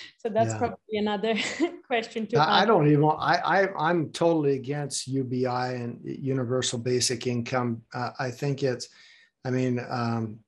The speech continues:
Speaker 2: Nixon tried it, and it's been around for a long time. And there's some things that we saw covid, during covid that really worked,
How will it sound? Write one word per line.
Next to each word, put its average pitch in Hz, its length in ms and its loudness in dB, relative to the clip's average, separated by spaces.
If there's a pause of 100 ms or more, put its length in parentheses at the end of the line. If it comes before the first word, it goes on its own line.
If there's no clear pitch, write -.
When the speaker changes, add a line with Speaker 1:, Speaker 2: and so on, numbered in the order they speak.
Speaker 2:
Nixon 147 500 0
tried 127 360 0
it, 127 220 -4
and 123 160 -4
it's 117 140 -4
been 135 180 -2
around 127 360 0
for 117 180 -4
a - 20 -2
long 120 220 -2
time. 120 260 -2
And 117 140 0
there's 117 200 -2
some 117 140 -4
things 139 300 0
that 127 80 0
we 117 120 -2
saw 123 340 0
covid, 139 760 -2
during 123 300 -4
covid 139 400 -2
that 127 180 -2
really 127 240 0
worked, 123 360 -2